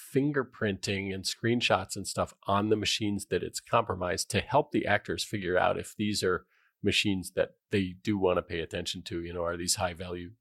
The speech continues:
targets that they've found their way onto? And we can assume that the, the aim here is the usual kind of kill chain stuff. They want to establish persistence in the, uh,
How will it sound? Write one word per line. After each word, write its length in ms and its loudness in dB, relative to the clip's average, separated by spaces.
targets 420 -2
that 160 -14
they've 380 -6
found 300 2
their 120 4
way 240 2
onto? 460 -4
And 300 6
we 120 4
can 160 4
assume 500 4
that 240 6
the, 300 -4
the 220 0
aim 200 6
here 260 0
is 180 -4
the 100 -4
usual 540 0
kind 280 -2
of 140 -12
kill 180 4
chain 320 -4
stuff. 340 -6
They 60 -6
want 220 0
to 100 0
establish 720 0
persistence 680 0
in 180 -6
the, 280 -4
uh, 280 -6